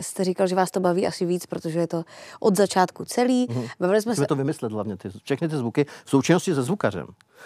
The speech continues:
Speaker 2: Jo, ono by to správně mělo mít, eh, zvukovou dramaturgii nějakou, ale na to u nás nejsou prachy,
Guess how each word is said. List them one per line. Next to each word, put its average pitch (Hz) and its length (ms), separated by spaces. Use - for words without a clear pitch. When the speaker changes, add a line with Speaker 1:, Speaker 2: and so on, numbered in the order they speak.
Speaker 2:
Jo, 107 240
ono 131 180
by 151 80
to 165 80
správně 147 400
mělo 127 280
mít, 139 320
eh, 120 260
zvukovou 113 340
dramaturgii 104 480
nějakou, 90 300
ale 117 100
na 123 60
to 135 100
u 127 40
nás 135 160
nejsou 127 260
prachy, - 300